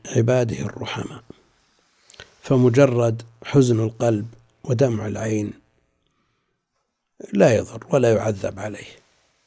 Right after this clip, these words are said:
وجاء في الحديث الصحيح أن الميت يعذب ببكاء أهله عليه،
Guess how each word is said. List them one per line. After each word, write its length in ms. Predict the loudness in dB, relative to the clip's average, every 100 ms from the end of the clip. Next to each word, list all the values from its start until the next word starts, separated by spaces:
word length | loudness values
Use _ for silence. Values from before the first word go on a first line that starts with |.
| _ _ _ _ -14
وجاء 340 | -4 -2 -2
في 60 | -4
الحديث 360 | -2 0 0
الصحيح 560 | -2 -4 -4 -2 -2 -2
أن 180 | -2 0
الميت 560 | 0 2 2 0 -2
يعذب 720 | -2 -2 2 2 2 2 0 2
ببكاء 1000 | 0 -2 -4 -4 -2 0 0 0 -2 0
أهله 640 | -4 -4 -6 -6 -6 -6
عليه، 340 | -6 -8 -8